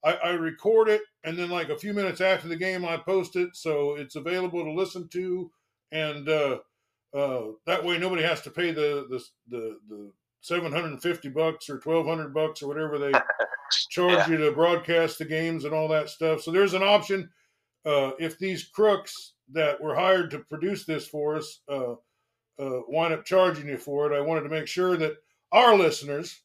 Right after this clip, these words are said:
Speaker 1: the guys that, you know, because not everybody has a little extra money for everything, you know, but they still wanna follow the team. We, we, Around Guy Radio wanted to go up there. We're gonna be calling, uh, uh, I'm gonna be calling four games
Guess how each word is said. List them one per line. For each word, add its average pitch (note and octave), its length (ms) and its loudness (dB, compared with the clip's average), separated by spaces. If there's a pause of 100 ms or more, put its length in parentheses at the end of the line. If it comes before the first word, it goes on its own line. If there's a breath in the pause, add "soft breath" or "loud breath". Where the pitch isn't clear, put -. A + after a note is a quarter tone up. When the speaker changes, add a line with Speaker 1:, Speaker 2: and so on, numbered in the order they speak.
(540)
Speaker 1:
the C#3+ 80 -6
guys F#3+ 400 6
that, E3 240 2 (300)
you F#3 120 -4
know, E3+ 260 0
because E3+ 280 -2
not A3 160 6
everybody A3 420 6
has F3+ 200 4
a F3 40 -4
little F#3 220 0
extra E3 240 -4
money F3 240 -4
for D3 160 -6
everything, C#3 460 -6
you C#3+ 100 -8
know, D3+ 100 -2
but C#3+ 140 -6
they C#3+ 60 -6
still F3+ 200 -2
wanna D#3+ 180 -2
follow D#3 300 0
the B2+ 60 -10
team. D3 420 -8 (440)
We, F#3 260 0
we, G3 100 0
Around E3 460 0
Guy D#3+ 80 4
Radio D#3 360 0
wanted D3+ 200 0
to C#3 100 -10
go D3+ 140 2
up D3+ 100 -2
there. D3 180 2
We're E3 120 0
gonna F3 160 0
be D#3 140 -2
calling, C#3+ 440 2 (540)
uh, C3 220 0 (140)
uh, A2+ 280 -4 (440)
I'm C#3+ 100 -10
gonna D3+ 180 -2
be C#3+ 160 -6
calling C#3+ 540 2 (420)
four F#3 340 4
games C#3+ 600 -2